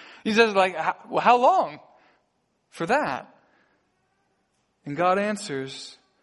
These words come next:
that this will happen until cities are burned to the ground, until the metaphorical forest that was God's people becomes nothing more than a dead stump in the ground.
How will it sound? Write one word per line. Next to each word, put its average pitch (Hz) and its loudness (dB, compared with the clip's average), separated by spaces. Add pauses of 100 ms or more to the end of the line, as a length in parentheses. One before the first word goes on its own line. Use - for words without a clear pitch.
(640)
that - -14
this 190 -4
will 180 -4
happen 190 -2
until 156 -6
cities 180 -6
are 151 -6
burned 170 -6
to 165 -6
the 151 -8
ground, 156 -4
until 147 -8 (320)
the 139 -8
metaphorical 160 -2
forest - -4 (720)
that 151 -4
was 175 0
God's 165 -2
people 131 -12 (540)
becomes 147 -8
nothing 170 -6
more 156 -4
than 143 -8
a 127 -8
dead 143 -8
stump 135 -10
in 131 -14
the 123 -16
ground. 120 -18